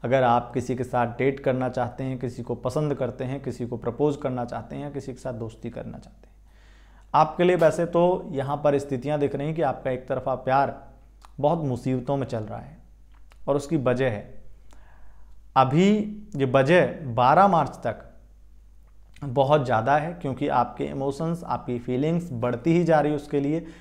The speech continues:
लेकिन उसे कोई फ़र्क नहीं पड़ रहा है। और आपको जल्दी भी है कि वो मान जाए, लेकिन आपको कहीं ना कहीं वो जल्दबाजी जो आप चाहते हैं कि मान जाए,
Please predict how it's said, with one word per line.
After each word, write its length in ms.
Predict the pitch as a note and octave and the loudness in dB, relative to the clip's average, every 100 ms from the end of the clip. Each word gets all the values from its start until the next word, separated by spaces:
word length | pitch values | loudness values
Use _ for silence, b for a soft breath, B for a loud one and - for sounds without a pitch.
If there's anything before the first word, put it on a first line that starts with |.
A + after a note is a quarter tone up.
| B B | B B
लेकिन 300 | B2+ B2+ C#3 | -4 -4 -6
उसे 220 | D#3 - E3+ | -6 -2 -2
कोई 180 | D3+ C#3 | -2 -2
फ़र्क 280 | B2 A2+ | -4 -4
नहीं 120 | A2 G#2+ | -6 -10
पड़ 140 | A#2 | -12
रहा 160 | A2+ - | -14 -16
है। 100 | - - - b b b b b b - | -18 -20 -20 b b b b b b 0
और 320 | B2+ C#3 - C3+ | 6 6 4 4
आपको 340 | C#3 - F#3 | 4 4 0
जल्दी 540 | B2 C3 C3+ D3 F3 F3 B2 | 2 0 2 4 4 2 -2
भी 240 | A2 E3+ | 2 2
है 160 | D3+ A#2+ G#2+ - - - - | 2 0 -6 -14 -20 -20 -8
कि 80 | C3 | -2
वो 180 | C3 C#3 | 2 2
मान 300 | A#2+ A#2+ B2 | 2 2 0
जाए, 260 | A#2 G#2+ A2+ - - | -2 -4 -8 -16 -6
लेकिन 300 | B2 B2+ C3+ - | -4 -4 -8 -2
आपको 600 | F3 E3 - - - B2+ B2+ | 2 2 0 -14 -8 -6 -4
कहीं 240 | C3+ C3 | -4 -4
ना 100 | C3 | -4
कहीं 240 | A#2+ B2 B2 | -4 -4 -4
वो 120 | B2 | -6
जल्दबाजी 680 | A#2+ B2 B2+ C3+ B2+ A#2+ B2+ | -4 -2 0 0 0 0 -4
जो 160 | B2 | -2
आप 260 | A2+ A2+ - - | -2 -4 -8 -6
चाहते 360 | A#2 A2+ D3 | -4 -4 -4
हैं 200 | B2 G#2 - - b b b - | -4 -8 -14 -20 b b b -14
कि 60 | A#2 | -6
मान 280 | A#2 A#2 A#2+ | 0 0 0
जाए, 240 | A2+ A2 | -4 -10